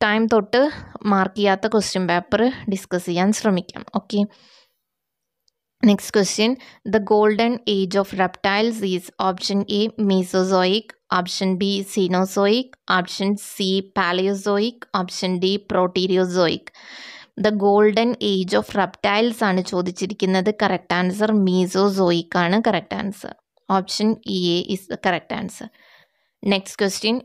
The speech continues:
a mineral element which is a component of nitrogenase is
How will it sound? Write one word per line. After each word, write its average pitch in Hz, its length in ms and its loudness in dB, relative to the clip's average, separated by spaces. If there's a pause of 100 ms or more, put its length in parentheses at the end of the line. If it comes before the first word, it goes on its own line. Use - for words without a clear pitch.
(100)
a 214 60 0
mineral 208 640 2
element 185 540 2
which 190 280 -2
is 196 320 -4
a 202 160 0
component 208 680 2
of 175 160 0
nitrogenase 190 1000 0
is 180 380 -2